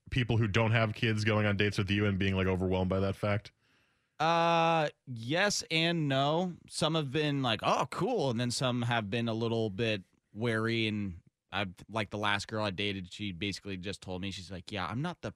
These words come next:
Speaker 2: parental type." I'm like, "Oh, that's
Speaker 1: <laughs>
Speaker 2: all right. Well, I see where this one's going."
Speaker 1: That's fantastic.
Speaker 2: Yeah. Um, am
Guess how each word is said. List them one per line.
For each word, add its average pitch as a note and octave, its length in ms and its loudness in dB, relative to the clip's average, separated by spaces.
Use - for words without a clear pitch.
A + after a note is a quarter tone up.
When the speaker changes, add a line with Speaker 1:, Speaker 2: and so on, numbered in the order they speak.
Speaker 2:
parental G2 640 -6
type." F2 480 -8
I'm - 80 -10
like, G#2 200 -6
"Oh, F3 220 2
that's A#2 260 0
Speaker 1:
<laughs> - 0 -
Speaker 2:
all G#2+ 60 0
right. A2+ 260 -2
Well, C3 100 0
I B2+ 80 2
see B2 260 -4
where A#2+ 180 -2
this C#3 200 -4
one's G#2+ 200 -4
going." A#2+ 240 2
Speaker 1:
That's A2 200 2
fantastic. E2 600 -2
Speaker 2:
Yeah. F#2+ 280 -2
Um, A2+ 460 -2
am D#3+ 400 2